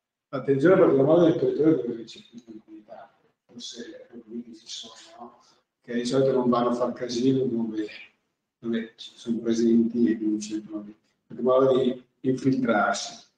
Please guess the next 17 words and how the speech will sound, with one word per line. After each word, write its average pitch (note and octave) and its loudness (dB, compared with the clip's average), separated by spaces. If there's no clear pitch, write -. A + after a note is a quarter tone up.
E D#3+ 4
quindi F3+ 8
adesso F#3 6
darei D#3+ 6
la E3 0
parola D3+ 6
a A#2+ -4
Borsellino D3+ 2
per C#3 0
la C3+ -4
chiusura, C#3 4
per B2 -4
le A#2+ -10
sue C3+ -6
riflessioni C#3 0
e A#2+ -4
qualche D3 -4